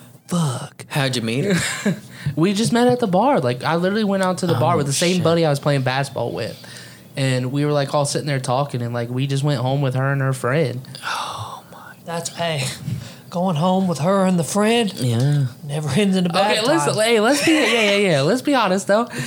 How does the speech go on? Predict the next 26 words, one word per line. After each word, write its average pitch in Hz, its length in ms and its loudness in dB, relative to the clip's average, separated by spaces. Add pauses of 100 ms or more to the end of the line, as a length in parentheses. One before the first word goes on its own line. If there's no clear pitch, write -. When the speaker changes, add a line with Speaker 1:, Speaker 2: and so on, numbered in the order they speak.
(160)
Speaker 1:
Have 226 260 0
you 254 160 4
ever 240 240 4
had 233 260 2
it? 139 140 -2
Have 190 220 0
you 220 120 4
ever 220 160 2
been 202 180 2
in 208 80 2
a 202 60 2
situation 170 560 2
where 170 100 0
you've 160 240 -2
done 143 220 2
it 135 80 -2
in 156 80 -2
front 151 200 -2
of 160 60 -2
your 160 100 -2
friends, 180 420 -2
or, 135 80 -4
like, 135 240 -6 (380)
your 143 120 -4
friend's 147 320 -2
been, 156 300 -4